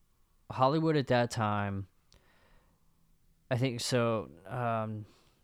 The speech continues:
nineteen forty-one, so a couple year, you know, twenty years before this, you have a guy named Charlie Gamora. Uh, he was a costume designer in the forties, and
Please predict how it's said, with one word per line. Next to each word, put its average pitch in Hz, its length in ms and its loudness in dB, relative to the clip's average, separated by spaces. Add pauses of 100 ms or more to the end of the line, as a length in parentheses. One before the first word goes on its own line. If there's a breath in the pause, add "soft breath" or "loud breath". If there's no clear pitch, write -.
(180)
nineteen 147 480 0
forty-one, 127 920 0 (160)
so 107 220 -4
a 101 40 -6
couple 123 320 -2
year, 113 200 0
you 110 80 -2
know, 110 160 -2
twenty 113 280 -2
years 107 220 -2
before 107 340 -2
this, 104 220 -2 (540 loud breath)
you 117 160 -4
have 117 200 2
a 117 40 -4
guy 113 200 2
named 107 200 -2 (400)
Charlie 113 540 2
Gamora. 113 680 0 (420)
Uh, 95 280 -8
he 117 380 -8
was 113 380 -4
a 104 340 -6
costume 107 540 -4
designer 101 760 -4 (360)
in 110 140 -6
the 95 60 -8
forties, 98 600 -6
and 98 460 -10